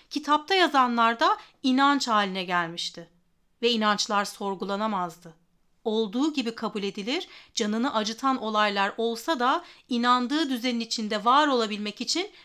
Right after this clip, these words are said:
bedeller ödenirdi. Bu bedelleri başkalarının da ödediğini görmek, yaşadığı şeyleri zihninde normalleştirmiş,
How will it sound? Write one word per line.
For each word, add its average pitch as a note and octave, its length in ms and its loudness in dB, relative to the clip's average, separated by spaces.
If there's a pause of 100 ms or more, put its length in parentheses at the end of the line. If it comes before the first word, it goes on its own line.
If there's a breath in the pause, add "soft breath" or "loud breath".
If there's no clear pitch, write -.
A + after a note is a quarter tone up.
(140 loud breath)
bedeller B3+ 500 4
ödenirdi. F3 680 -4 (680)
Bu G4 120 -2
bedelleri A3+ 760 0 (180 loud breath)
başkalarının B3+ 680 -2
da A#3+ 80 0
ödediğini G3 500 -4
görmek, G3+ 580 -4 (240 loud breath)
yaşadığı A#3+ 440 0
şeyleri G3+ 440 -2
zihninde F#3+ 540 -6
normalleştirmiş, D4 1120 0